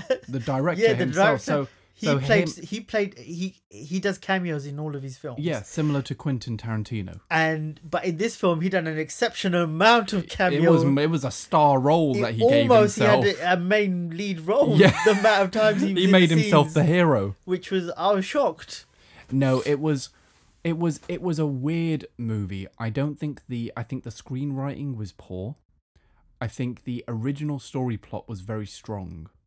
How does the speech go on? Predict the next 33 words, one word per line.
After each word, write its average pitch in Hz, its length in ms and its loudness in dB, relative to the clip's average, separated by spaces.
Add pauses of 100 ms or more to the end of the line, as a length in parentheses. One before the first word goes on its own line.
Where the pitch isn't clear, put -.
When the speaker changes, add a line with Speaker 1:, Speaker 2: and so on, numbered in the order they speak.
(180)
Speaker 1:
Very 165 240 -6
strong 135 320 -10
concept. 127 540 -10
Speaker 2:
So, 113 380 -4 (460)
warning, 127 400 -4
warning, 104 360 -6
warning. 95 420 -8 (280)
Speaker 1:
<laughs> - 300 -10
Speaker 2:
If 120 160 -12
you 120 80 -6
don't 139 300 -2
wanna 151 180 -4
know 131 200 -4
the 117 100 -6
twist, - 580 -12 (260)
Speaker 1:
Okay, 147 220 -10
yeah, 139 180 -8
the 131 100 -6
Speaker 2:
stop 131 160 -2
Speaker 1:
twist. 135 120 -4
Speaker 2:
listening 120 360 -4
Speaker 1:
Okay, 98 160 -4
Speaker 2:
now. - 20 -2
Speaker 1:
stop 160 300 -2
now. 147 340 -4
I 139 100 -8
was 143 220 -10
gonna 143 180 -10
do 139 100 -10
the 135 80 -10
big 135 260 -14
twist. 139 240 -10
Speaker 2:
Yep. 113 280 -6